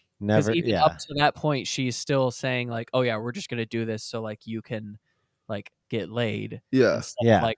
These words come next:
Speaker 1: "Oh, I actually
Speaker 2: So it
Speaker 1: care about
Speaker 2: felt
Speaker 1: you."
Speaker 2: like, yeah, she just was doing her a favor.
Speaker 1: Uh, yeah,
Speaker 2: <laughs>
Speaker 1: yeah.
Speaker 3: And then, yeah, then it was like the next day they were, like, a couple.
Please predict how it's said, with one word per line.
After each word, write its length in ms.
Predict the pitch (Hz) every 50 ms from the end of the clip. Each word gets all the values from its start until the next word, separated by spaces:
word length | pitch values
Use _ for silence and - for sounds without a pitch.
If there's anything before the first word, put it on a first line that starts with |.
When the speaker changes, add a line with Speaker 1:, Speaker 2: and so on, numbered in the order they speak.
| _ - 120
Speaker 1:
"Oh, 80 | 117
I 100 | 113 110
actually 220 | 113 110 - 131 123
Speaker 2:
So 60 | 131
it 60 | 127
Speaker 1:
care 60 | 131 127
about 120 | 147 147
Speaker 2:
felt 120 | 147 143
Speaker 1:
you." 100 | 120 117
Speaker 2:
like, 280 | 131 127 123 123 - -
yeah, 300 | 127 135 135 131 110 98
she 220 | 92 - - 123
just 280 | 110 120 120 113 - -
was 240 | 120 120 110 95 -
doing 260 | - 117 113 113 110
her 200 | 107 110 104 98
a 40 | 95
favor. 580 | - - 104 101 95 87 92 85 82 90 90 - _ _ _ _ _ _ _ _ _
Speaker 1:
Uh, 200 | - 104 92 82 -
yeah, 300 | 113 120 113 98 - - -
Speaker 2:
<laughs> 140 | - _ _
Speaker 1:
yeah. 140 | - 92 - - _ _ _ _ _ _
Speaker 3:
And 180 | - 120 117 110
then, 280 | 107 104 107 107 104 92
yeah, 300 | 101 110 95 78 73 98 95
then 140 | 101 101
it 60 | 98 95
was 180 | 95 95 90
like 340 | 95 92 92 90 - - - _ _ _ _ _ _ _ _ _ _ _ _ _ _ _ _ _ _ -
the 120 | - 104
next 360 | 101 101 95 90 92 - - -
day 160 | 80 76 69
they 120 | 69 69 64
were, 100 | 64 67
like, 200 | 60 69 - -
a 60 | -
couple. 420 | - - 73 - - - - 95